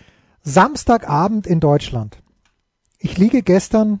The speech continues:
also am Samstagabend, völlig erschöpft vor dem Fernseher. Ich wa-,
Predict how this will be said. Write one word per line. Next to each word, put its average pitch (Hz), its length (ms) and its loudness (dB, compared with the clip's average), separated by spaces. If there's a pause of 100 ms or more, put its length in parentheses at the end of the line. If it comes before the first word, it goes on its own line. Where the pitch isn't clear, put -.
(120)
also 151 200 0
am 147 120 0
Samstagabend, 160 840 -2 (520)
völlig 196 340 0
erschöpft - 600 -2 (280)
vor - 300 0
dem 202 140 0
Fernseher. 170 580 0 (160)
Ich - 200 -14
wa-, 185 100 -6